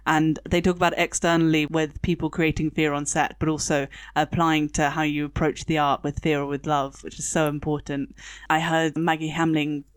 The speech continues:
giving a talk on her painting, and she was saying that painting is just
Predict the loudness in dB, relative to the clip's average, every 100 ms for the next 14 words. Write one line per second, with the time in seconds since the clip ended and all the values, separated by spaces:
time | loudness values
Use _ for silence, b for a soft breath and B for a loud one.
0 | -20 -6 -2 0 -2 0 0 0 0 -2
1 | -2 -2 -4 0 0 0 -4 -6 -6 -6
2 | -4 -2 -2 -4 0 0 0 -4 -6 -4
3 | -4 -6